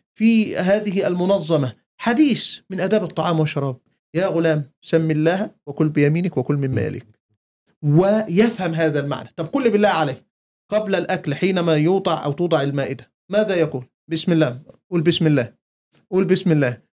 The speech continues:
ويذهب إلى إخوته ويقول له: "هل، هل قلت بسم الله؟" ف-، فإذا، يعني، نسيت، قل: "بسم الله أوله وآخره". يعني، هذه الآداب بسيطة، هي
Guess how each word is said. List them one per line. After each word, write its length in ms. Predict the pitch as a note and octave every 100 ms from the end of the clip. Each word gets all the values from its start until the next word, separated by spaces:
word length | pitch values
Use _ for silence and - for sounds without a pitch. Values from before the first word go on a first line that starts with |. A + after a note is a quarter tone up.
| _
ويذهب 720 | F3+ B3 D4+ C4 D4+ G4 C#4+ C4
إلى 140 | D#4
إخوته 480 | C4+ A#3 B3 C#4+ -
ويقول 240 | A3+ B3+
له: 180 | C#4 C4
"هل، 360 | A#3+ C#4 D4+ A#3+
هل 380 | A#3+ C#4+ A3 A#3+
قلت 280 | D4+ D#4
بسم 260 | B3+ C4 C4
الله؟" 320 | A#3+ B3 D#4 - - - - - _ _
ف-، 40 | F#3
فإذا، 680 | A3 A#3 A3+ A#3+ D#4 C#4+ C4+
يعني، 320 | C4 B3 C4+
نسيت، 380 | B3 B3+ D4 D#4+
قل: 180 | D4+ C#4+
"بسم 240 | B3 B3
الله 280 | B3 B3 A#3
أوله 460 | A3+ A#3 A3 G#3
وآخره". 380 | G#3 F3+ F3+ D#3 - _ _ _ _ _ _ _ G3
يعني، 240 | A#3 A#3+
هذه 380 | A#3+ G4 F4 D#4
الآداب 460 | B3+ B3+ C#4+ C#4 - B3+
بسيطة، 360 | B3 F4 A3
هي 360 | F3+ C#4 B3+